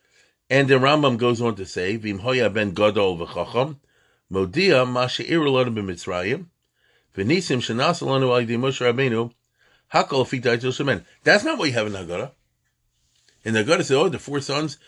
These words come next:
you tell them Hilchas HaPesach, Ein Maftir Nach Pesach, V'koma." Well, that's not the language the Rambam's using. And by the way, the Rambam, as they say before, has a Haggadah Shel Pesach. He has a Nusach later on in the Mishnah Torah, if you look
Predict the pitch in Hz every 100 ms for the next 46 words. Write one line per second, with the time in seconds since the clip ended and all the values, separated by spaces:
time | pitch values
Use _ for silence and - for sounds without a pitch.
0 | _ - 110 - 139 120 139 135 107 92
1 | 165 160 147 139 - _ - 123 113 104
2 | 135 120 117 120 117 117 104 101 113 127
3 | 127 - 139 180 220 269 156 117 98 95
4 | 92 82 80 80 92 101 135 - - 123
5 | 131 175 170 190 147 160 _ _ _ _
6 | _ 90 117 143 135 127 120 110 120 110
7 | 95 _ _ - 160 143 92 87 95 87
8 | 82 - 92 101 110 160 113 87 104 98
9 | 92 90 92 110 _ _ - - 104 98
10 | 95 95 87 92 92 - 90 92